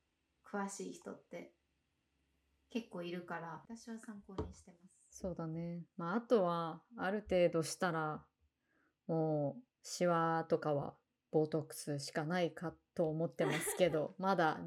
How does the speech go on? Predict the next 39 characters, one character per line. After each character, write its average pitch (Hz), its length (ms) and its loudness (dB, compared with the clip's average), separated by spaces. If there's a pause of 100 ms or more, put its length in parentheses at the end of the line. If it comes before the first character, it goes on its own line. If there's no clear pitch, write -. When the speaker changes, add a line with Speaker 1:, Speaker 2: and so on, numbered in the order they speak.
Speaker 2:
デ 180 160 6
ビ 196 140 6
ュ - 20 8
ー 175 60 8
は 156 340 0
し - 140 -12
て 175 120 0
お 165 100 0
り 165 100 2
ま 160 160 -2
せ - 200 -8
ん。 175 140 -10 (320)
Speaker 1:
今、 202 240 -8
オ 208 60 -2
レ 220 120 2
ン 226 60 0
ジ - 100 -8
カ 254 140 2
ウ 240 40 0
ン 226 60 -2
テ 202 100 -6
ィ、 180 200 -8 (240)
南 196 280 -8
カ 214 120 -10
リ 214 80 -6
フ - 100 -16
ォ 208 40 -8
ル 208 80 -10
ニ 190 60 -12
ア - 20 -4
に 175 300 6
い - 20 2
て、 170 220 0
Speaker 2:
う - 20 -16
ん。 - 40 -18
Speaker 1:
そ 226 120 -8
こ 240 100 -6
っ - 160 -10
て、 226 400 -2